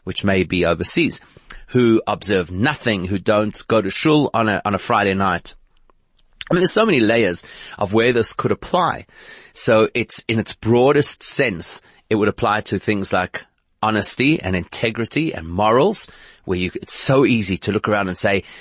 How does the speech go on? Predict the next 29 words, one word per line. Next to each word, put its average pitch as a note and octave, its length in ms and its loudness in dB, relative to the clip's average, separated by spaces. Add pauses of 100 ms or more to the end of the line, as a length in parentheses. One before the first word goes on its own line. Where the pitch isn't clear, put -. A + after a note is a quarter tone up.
(180)
"There's A#2 320 2
just - 400 -4
moral A2 360 2
depravity A#2+ 760 -2
all F#2 140 2
over F#2+ 160 0
the F#2+ 80 -8
place E2+ 320 -4
and, F2+ 140 -4 (220)
and G#2+ 120 -2
I'm A2+ 120 0
so B2 400 2
much A2 280 -2
better," G2 300 0 (260)
all A#3+ 180 2
the A3 80 4
way D3 180 4
to C3 140 -2
something B2 320 0
that's G2+ 220 0
a G2+ 40 4
lot A2 220 0
more F#2+ 340 0
specific, - 640 -2
which G#2 140 -4
is - 80 -8
about F#2+ 300 -4
your F#2 260 2
individual F2+ 720 -2